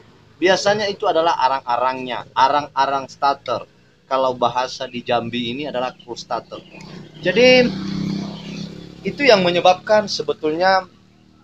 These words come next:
motor Satria F U ini tidak bisa di starter.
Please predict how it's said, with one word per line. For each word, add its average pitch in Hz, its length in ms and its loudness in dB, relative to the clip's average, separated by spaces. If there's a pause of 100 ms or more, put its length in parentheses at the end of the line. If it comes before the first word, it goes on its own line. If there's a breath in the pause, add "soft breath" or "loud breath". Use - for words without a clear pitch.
(440)
motor 175 340 4
Satria 175 460 -2
F 147 160 2 (100)
U - 60 -10
ini 143 320 -6
tidak 135 320 -4
bisa 143 640 -2
di 120 100 -8
starter. 113 560 -2